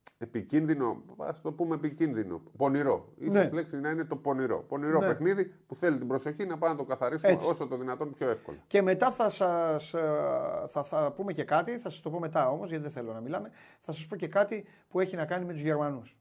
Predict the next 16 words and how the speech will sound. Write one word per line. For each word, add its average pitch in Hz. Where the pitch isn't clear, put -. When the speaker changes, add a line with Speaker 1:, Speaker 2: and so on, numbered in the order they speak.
Speaker 2:
Πρώτα 156
Θεός, 147
αν 143
περάσουμε, 185
Speaker 1:
Ναι. 104
Speaker 2:
θα -
σας 156
πω 180
ποιο 185
είναι 185
το 175
μοναδικό 160
που 156
πρέπει 170
να 151
προσέξουμε. 151